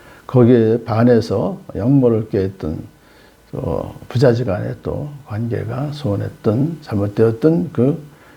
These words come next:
아, 아도니아의 그 모든 영-, 그 시도가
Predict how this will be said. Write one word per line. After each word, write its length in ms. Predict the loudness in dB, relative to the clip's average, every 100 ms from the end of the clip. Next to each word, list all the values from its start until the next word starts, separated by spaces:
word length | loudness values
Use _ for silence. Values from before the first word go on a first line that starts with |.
| _ -16
아, 320 | -12 -12 -10 -2
아도니아의 840 | 0 4 4 6 4 2 0 -4
그 100 | -8
모든 540 | -8 -6 -6 -6 -6 -8 -10
영-, 160 | -10 -12 -14
그 80 | -14
시도가 540 | -8 0 2 0 -8